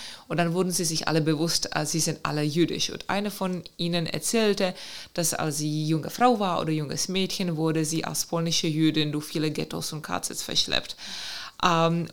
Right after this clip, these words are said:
und erinnerte sich daran, was für Bedeutung für sie... Ähm, dieses unglaublich wichtige und im Übrigen auch sehr langweilige, aber das erste große lesbische Romanquelle der Einsamkeit gehabt hat.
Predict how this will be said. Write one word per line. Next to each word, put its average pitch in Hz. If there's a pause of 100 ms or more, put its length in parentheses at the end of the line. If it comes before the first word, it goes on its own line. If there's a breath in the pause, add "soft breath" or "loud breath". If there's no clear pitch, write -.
und 175
erinnerte 175
sich 214
daran, 180 (160)
was 170
für 226
Bedeutung 180
für 175
sie... 208 (560 loud breath)
Ähm, 165 (800)
dieses 170
unglaublich 214
wichtige 190
und 190 (200)
im 185
Übrigen 175
auch - (140)
sehr 165
langweilige, 180
aber 160
das -
erste 180
große 165
lesbische 160
Romanquelle 165
der -
Einsamkeit 156
gehabt -
hat. -